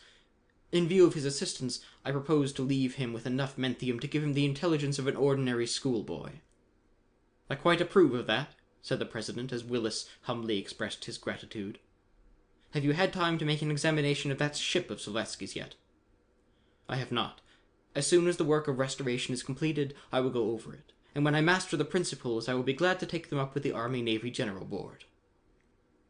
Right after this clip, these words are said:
Thank you, Doctor, said the President. He shook hands heartily and left the cave. Carnes turned and looked at the Doctor. "Will you answer a question, Doctor?"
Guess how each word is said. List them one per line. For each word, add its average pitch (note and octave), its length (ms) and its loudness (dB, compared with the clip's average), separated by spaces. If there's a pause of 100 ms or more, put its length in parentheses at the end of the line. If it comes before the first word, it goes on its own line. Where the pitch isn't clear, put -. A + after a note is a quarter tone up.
(160)
Thank C#3+ 240 2
you, G#2+ 60 0
Doctor, G2 420 -8 (180)
said G#2+ 200 -4
the G2 40 -8
President. G2+ 460 -8 (580)
He C#3 120 -2
shook F#3 240 2
hands F#3 280 0
heartily A#2+ 480 2
and A#2+ 120 -4
left A2 240 -4
the - 40 -10
cave. G2 440 -8 (840)
Carnes A#2 520 -2
turned G#2 580 -2 (120)
and G#2 140 -4
looked A#2+ 240 -6
at B2 60 -4
the A2+ 80 -4
Doctor. A2+ 500 -8 (1300)
"Will F3 100 0
you F#3+ 120 2
answer G3 240 2
a F#3 60 -2
question, F#3+ 520 -2
Doctor?" G2+ 420 -8